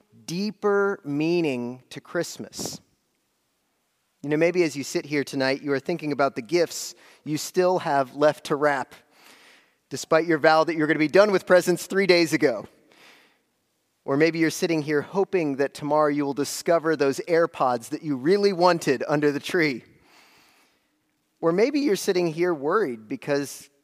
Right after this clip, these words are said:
there aren't quite as many presents under the tree as last year.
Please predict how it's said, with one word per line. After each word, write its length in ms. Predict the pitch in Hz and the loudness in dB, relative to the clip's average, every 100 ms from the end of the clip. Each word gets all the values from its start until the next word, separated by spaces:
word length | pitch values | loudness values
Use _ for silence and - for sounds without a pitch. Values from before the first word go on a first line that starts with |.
| _ | _
there 200 | 131 131 | -4 -4
aren't 400 | - 143 156 - | 0 -2 -2 -8
quite 380 | - 147 147 151 | -6 -2 -2 -2
as 180 | 135 123 | -10 -8
many 220 | 135 147 | -4 -4
presents 640 | - 165 170 117 - - - 135 | -6 -6 -6 -6 -14 -18 -14 -8
under 200 | 120 113 | -6 -6
the 80 | 117 | -8
tree 340 | - 127 123 | -10 -8 -6
as 160 | 120 123 | -6 -4
last 420 | 127 143 - - | -6 -6 -10 -16
year. 220 | 101 | -18